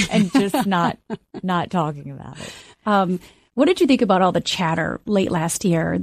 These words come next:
Speaker 2: that you were going to replace Mike Pence on the ticket with, with President Trump in twenty twenty?
Speaker 1: You know, it was frustrating because there was a lot of chatter and we tried to not talk about it. We tried to shut it down.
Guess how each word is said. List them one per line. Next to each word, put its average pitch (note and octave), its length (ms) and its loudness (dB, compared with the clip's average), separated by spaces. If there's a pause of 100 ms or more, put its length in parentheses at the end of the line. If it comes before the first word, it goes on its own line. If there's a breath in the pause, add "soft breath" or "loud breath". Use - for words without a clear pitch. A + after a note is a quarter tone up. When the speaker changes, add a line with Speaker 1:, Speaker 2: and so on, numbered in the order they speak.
(580)
Speaker 2:
that - 200 0
you G3+ 200 2
were F#3+ 80 2
going F#3 220 4
to F3+ 80 2
replace E3+ 500 -4
Mike D#3 180 -2
Pence - 300 -6
on - 120 -2
the - 60 -2
ticket - 360 -8 (100)
with, - 420 -4
with F3+ 240 -4
President - 380 -4
Trump - 320 -6
in - 80 -4
twenty - 240 -2
twenty? - 320 -4
Speaker 1:
You A3 160 4
know, D4 160 6
it - 80 -2
was G3 180 4
frustrating C#3+ 720 0
because D#3 360 0
there F#3+ 220 4
was E3 560 2
a E3+ 80 -2
lot D#3+ 400 0
of F3 200 0
chatter C#3+ 640 -4 (560)
and F3+ 220 6
we F3+ 120 6
tried E3 480 -2
to D3+ 180 0 (220)
not F#3 320 0
talk G#3+ 240 2
about F3+ 240 2
it. F3+ 120 0
We D#3+ 80 -2
tried D3+ 260 -6
to E3 60 -12
shut F3 240 -2
it E3+ 100 -2
down. D#3 440 -4